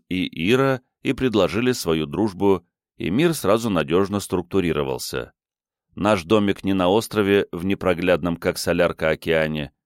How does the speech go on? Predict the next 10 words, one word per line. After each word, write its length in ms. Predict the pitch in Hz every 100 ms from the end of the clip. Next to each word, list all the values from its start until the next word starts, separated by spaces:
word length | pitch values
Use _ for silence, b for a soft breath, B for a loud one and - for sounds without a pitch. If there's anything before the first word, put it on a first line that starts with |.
| _
смотрите 520 | - 87 87 90 90
фильм 280 | 78 82 80
Тарковского, 760 | 85 82 85 - - 76 73 - _ _ _ -
а 160 | 76
в 80 | 76
Божьем 400 | 80 135 123 127
мире. 480 | 117 85 69 65 - _ _ _ _ _ _ -
Мимо 240 | 87 151 160
проходит 480 | 120 113 123 123 98
дорога. 540 | 95 76 67 65 64